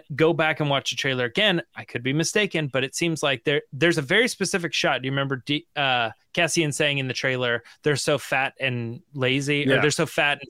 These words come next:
Speaker 1: satisfied"?
Speaker 2: Fat and happy.
Speaker 1: And it
Speaker 2: Yeah,
Speaker 1: shows,
Speaker 2: fat and
Speaker 1: like,
Speaker 2: satisfied.
Speaker 1: two guys, like, holding drinks. There's a third guy in the background, and I'm like, "Oh, that's, that's the guy.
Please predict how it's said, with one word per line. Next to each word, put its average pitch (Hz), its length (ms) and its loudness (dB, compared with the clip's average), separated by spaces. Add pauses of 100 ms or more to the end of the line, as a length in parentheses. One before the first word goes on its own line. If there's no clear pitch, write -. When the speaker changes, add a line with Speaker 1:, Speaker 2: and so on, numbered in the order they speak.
Speaker 1:
satisfied"? 135 360 0
Speaker 2:
Fat 139 100 4
and 127 100 0
happy. 131 320 0
Speaker 1:
And 143 120 2
it 180 160 -4
Speaker 2:
Yeah, 120 80 0
Speaker 1:
shows, 170 220 6
Speaker 2:
fat 117 60 2
and 120 60 0
Speaker 1:
like, 131 120 2
Speaker 2:
satisfied. 107 360 -2
Speaker 1:
two 180 200 0
guys, 139 480 0 (280)
like, 127 220 -2 (140)
holding 135 680 0 (120)
drinks. 160 420 -2 (380)
There's 160 240 2
a 147 100 2
third 233 540 0
guy 175 220 2
in 160 240 2
the 139 60 2
background, 135 680 0
and 139 100 0
I'm 143 120 0
like, 127 340 -2
"Oh, 160 260 -2 (240)
that's, - 320 -8 (220)
that's 117 260 -2
the 117 100 -6
guy. 151 380 -2